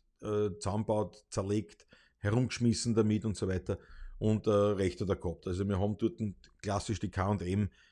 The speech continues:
kennen die meisten Musiker, kennen's, König und Meier. Äh, das sind, das sind, äh, wahnsinnig gute, gute Stative. Kosten ja Geld, ich meine, sind jetzt nicht extrem teuer, aber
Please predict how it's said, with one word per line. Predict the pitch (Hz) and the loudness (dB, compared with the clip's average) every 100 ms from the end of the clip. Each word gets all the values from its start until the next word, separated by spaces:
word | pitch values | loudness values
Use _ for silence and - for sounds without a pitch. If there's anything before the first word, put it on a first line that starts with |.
| _ | _
kennen | - 101 107 95 | -4 0 2 0
die | 104 | 0
meisten | 92 87 - | -2 -4 -2
Musiker, | 104 92 92 | 0 0 -2
kennen's, | 90 101 101 95 - _ _ _ | -4 -2 0 -2 -6 _ _ _
König | - 123 113 | -2 0 2
und | 107 | 0
Meier. | 92 90 92 90 - _ _ _ _ _ | 0 -2 -2 -4 -6 _ _ _ _ _
Äh, | - 98 95 | -4 -2 -2
das | 92 101 - | -2 -6 -4
sind, | 95 | -4
das | 95 95 | -4 -4
sind, | 98 98 95 87 - | -2 -2 -2 -4 -8
äh, | - - - 123 104 95 | -12 -14 -14 -14 -14 -8
wahnsinnig | 95 101 110 98 | -4 0 0 2
gute, | 117 110 107 98 | 4 6 6 6
gute | 117 101 | 2 0
Stative. | 95 98 - 110 - 110 107 - _ 110 98 - _ | -2 -4 -4 -4 0 0 -2 -10 _ -20 -20 -20 _
Kosten | - 120 131 131 | -2 0 0 2
ja | 120 | 2
Geld, | - 95 127 | 2 2 2
ich | |
meine, | 123 | 2
sind | 98 104 | 0 0
jetzt | 98 | -2
nicht | 98 85 | -6 -10
extrem | - - - - 107 | -14 -14 -10 -8 -4
teuer, | 98 90 92 | -2 -2 -2
aber | 92 104 113 | 0 4 4